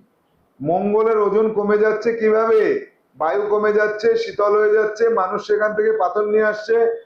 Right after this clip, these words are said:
আর্দ্রতা কমে যাচ্ছে, বায়ু কমে যাচ্ছে, প্রতি মিনিটে ছয় হাজার গ্রাম,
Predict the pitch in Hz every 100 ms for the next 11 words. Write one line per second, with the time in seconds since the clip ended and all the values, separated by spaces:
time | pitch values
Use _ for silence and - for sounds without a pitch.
0 | - 165 175 208 208 214 214 208 208 208
1 | - 196 151 - - _ _ _ _ _
2 | _ _ _ 110 139 156 196 196 180 175
3 | 170 156 - 143 135 156 160 190 170 180
4 | 180 220 - 156 156 165 175 165 160 147
5 | 147